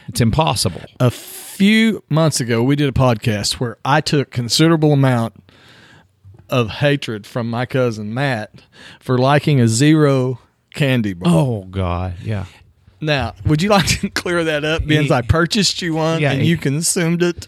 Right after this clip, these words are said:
Speaker 2: and loved it.
Speaker 1: He brings me one, and, and I see, see,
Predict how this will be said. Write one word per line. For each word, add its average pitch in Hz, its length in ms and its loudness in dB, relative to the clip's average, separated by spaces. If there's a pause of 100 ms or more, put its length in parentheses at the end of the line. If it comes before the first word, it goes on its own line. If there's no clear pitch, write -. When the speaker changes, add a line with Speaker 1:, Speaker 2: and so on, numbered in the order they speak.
(160)
Speaker 2:
and 135 160 -2
loved 147 320 -2
it. 165 140 -4
Speaker 1:
He 135 120 2
brings 175 360 2
me 120 160 2
one, 95 400 0 (360)
and, 151 200 0
and 147 180 0
I 147 140 0 (1900)
see, 131 260 -2
see, 95 240 -4